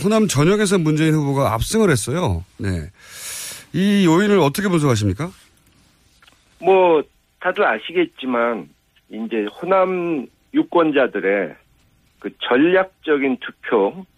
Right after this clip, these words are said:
Speaker 1: 네.
Speaker 2: 그것이 한 번 더 나왔다고 할 수 있는데요. 이제 이번에 확실한 정권 교체,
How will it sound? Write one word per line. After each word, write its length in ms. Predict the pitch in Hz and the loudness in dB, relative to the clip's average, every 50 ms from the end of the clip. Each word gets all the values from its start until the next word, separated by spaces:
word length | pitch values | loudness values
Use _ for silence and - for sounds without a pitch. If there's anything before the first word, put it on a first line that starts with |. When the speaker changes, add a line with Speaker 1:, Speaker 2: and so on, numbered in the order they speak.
| _ _ _ _ - - | _ _ _ _ -12 -6
Speaker 1:
네. 80 | 104 92 | -4 0
Speaker 2:
그것이 240 | 87 135 135 131 - | 2 2 2 0 0
한 160 | - 156 160 139 | -2 -4 -2 0
번 200 | 156 143 131 117 | 0 0 0 -4
더 240 | - - 117 127 139 | -6 -2 0 2 2
나왔다고 640 | 147 135 113 104 107 113 - _ - 113 104 92 104 | 2 2 2 2 2 0 -2 _ -8 -6 -6 -6 -8
할 100 | 117 131 | -8 -10
수 140 | - - 160 135 | -6 -4 -2 -2
있는데요. 600 | 104 90 92 92 87 95 113 123 110 87 - _ _ _ _ _ _ _ _ _ _ _ _ _ _ _ _ _ _ _ _ _ _ _ _ _ - | -2 -2 -4 -6 -2 0 2 2 2 0 -4 _ _ _ _ _ _ _ _ _ _ _ _ _ _ _ _ _ _ _ _ _ _ _ _ _ -16
이제 140 | 131 127 135 | -6 -2 0
이번에 800 | 127 131 139 131 180 180 175 175 170 170 175 170 156 147 139 117 - _ _ | 0 0 0 2 2 4 4 4 4 2 2 2 2 2 0 -4 -6 _ _
확실한 840 | - - - 233 220 - - - - - 240 240 233 220 202 180 147 | -14 -8 -8 -8 -6 -6 -8 -6 -6 -4 -2 0 2 2 0 -2 -4
정권 440 | - 123 127 123 - 135 135 127 120 | -6 -6 -6 -4 -2 -2 -2 0 0
교체, 520 | 107 101 90 _ - - 110 95 82 76 | -2 -4 -6 _ -8 -4 -4 -4 -4 -6